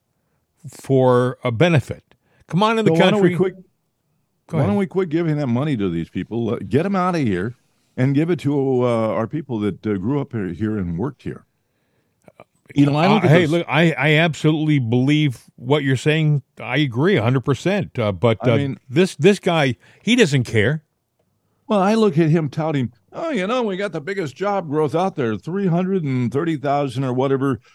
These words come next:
Speaker 2: jobs created." Well, wait a minute. Are these still people coming back from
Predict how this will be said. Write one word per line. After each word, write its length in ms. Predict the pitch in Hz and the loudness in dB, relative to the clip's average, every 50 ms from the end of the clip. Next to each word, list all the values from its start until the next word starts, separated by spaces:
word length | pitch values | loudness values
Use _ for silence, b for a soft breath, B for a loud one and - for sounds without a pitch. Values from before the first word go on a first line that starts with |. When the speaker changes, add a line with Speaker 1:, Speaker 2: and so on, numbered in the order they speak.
| b b b | b b b
Speaker 2:
jobs 560 | 92 82 101 117 117 143 165 175 175 156 127 - | -8 -4 -2 0 0 0 0 0 -2 -4 -8 -10
created." 580 | - 139 151 151 156 156 160 175 190 175 156 - _ _ _ _ - | -6 -4 -2 0 0 0 0 -2 -2 -4 -6 -14 _ _ _ _ -6
Well, 100 | 196 208 220 | -6 -2 0
wait 160 | 262 254 233 | 0 0 0
a 40 | 190 | -2
minute. 280 | 151 131 98 80 - _ - | -4 -6 -8 -8 -12 _ -8
Are 160 | 131 151 160 | -6 -4 -4
these 240 | 165 190 220 214 - | -2 -4 -4 -4 -6
still 220 | - - 208 208 | -6 -4 -4 -4
people 340 | - - 190 196 - 175 180 | -4 -4 -6 -6 -6 -6 -8
coming 380 | - - 151 160 156 147 139 120 | -8 -6 -6 -6 -4 -4 -2 0
back 260 | 135 139 139 143 127 | 0 0 0 0 -4
from 360 | - 143 135 127 127 107 - | -4 -4 -2 -2 -2 -4 -6